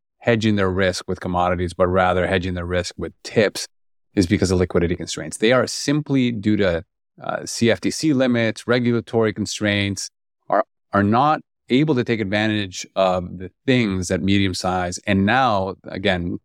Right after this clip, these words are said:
to, due to the return stacked, uh, lineup that exists for the average investor with a hundred bucks, you can do this now and get institutional quality leverage and access.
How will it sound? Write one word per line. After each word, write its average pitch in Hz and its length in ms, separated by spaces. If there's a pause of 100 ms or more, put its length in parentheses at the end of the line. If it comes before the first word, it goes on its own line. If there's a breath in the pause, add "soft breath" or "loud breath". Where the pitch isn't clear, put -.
to, - 140
due 95 320
to 95 280
the 90 100
return 90 300
stacked, 90 420 (600)
uh, 90 320
lineup 104 420
that 92 100
exists 101 380
for 92 380
the 90 160
average 92 260
investor 107 380
with 90 160
a 82 80
hundred 98 260
bucks, 113 260
you 85 60
can 87 140
do 82 100
this 82 240
now 87 240
and 87 80
get 87 100
institutional 95 760
quality 90 680
leverage 95 680
and 82 120
access. 101 640